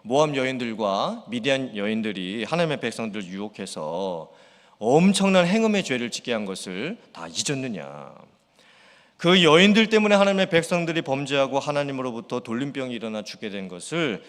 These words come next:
기억하지 못하느냐?" 이렇게 책망을 이제 하게 됩니다. 모세가 지금 하나님의 백성들에게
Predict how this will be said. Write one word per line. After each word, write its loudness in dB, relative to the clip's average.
기억하지 -4
못하느냐?" -4
이렇게 -12
책망을 -6
이제 -14
하게 -14
됩니다. -20
모세가 2
지금 2
하나님의 4
백성들에게 -8